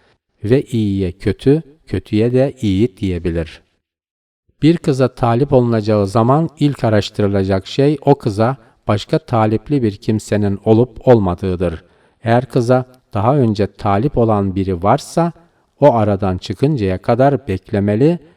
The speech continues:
ve kız tarafı kızlarını kesin olarak kendilerine vermeyeceklerini bildirdikten sonra talip olmalıdırlar. Zira Efendimiz sallallahu aleyhi ve sellem, "Herhangi biriniz mümin kardeşinin istediğine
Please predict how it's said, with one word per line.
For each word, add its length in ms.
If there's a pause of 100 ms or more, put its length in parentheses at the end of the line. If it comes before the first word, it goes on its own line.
(140)
ve 80
kız 280
tarafı 460
kızlarını 760 (260)
kesin 500 (100)
olarak 460
kendilerine 840
vermeyeceklerini 1040
bildirdikten 800
sonra 600 (320)
talip 560
olmalıdırlar. 960 (420)
Zira 440
Efendimiz 500
sallallahu 720
aleyhi 360
ve 80
sellem, 580 (380)
"Herhangi 640
biriniz 480 (280)
mümin 360
kardeşinin 800
istediğine 640